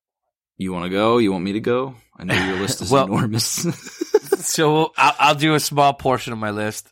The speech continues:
Speaker 2: and then I'll pass it, because these aren't necessarily bought, like, at retail or, or online. Um, these were actual Kickstarter
Speaker 1: Okay.
Speaker 2: games that came in. So, um, I backed two
Speaker 1: Hey, you paid
Speaker 2: contributors.
Speaker 1: for it.
Speaker 2: Yeah, but I didn't. Yeah.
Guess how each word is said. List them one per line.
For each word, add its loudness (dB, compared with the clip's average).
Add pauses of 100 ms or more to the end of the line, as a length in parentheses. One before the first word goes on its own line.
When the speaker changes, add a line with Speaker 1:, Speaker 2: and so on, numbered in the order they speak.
Speaker 2:
and -6
then -4
I'll 2
pass 0
it, -10
because -2
these 0
aren't 4
necessarily 0 (460)
bought, 4
like, 0
at 0
retail 2
or, -2
or -6
online. 2 (260)
Um, 0
these 2
were 2
actual 2
Kickstarter 0
Speaker 1:
Okay. -2
Speaker 2:
games -2 (260)
that 0
came 2
in. 0
So, 0 (460)
um, -2 (600)
I -2
backed 2
two 0
Speaker 1:
Hey, 4
you -6
paid -4
Speaker 2:
contributors. 2
Speaker 1:
for -4
it. -2 (720)
Speaker 2:
Yeah, 4
but 2
I 4
didn't. 0
Yeah. -2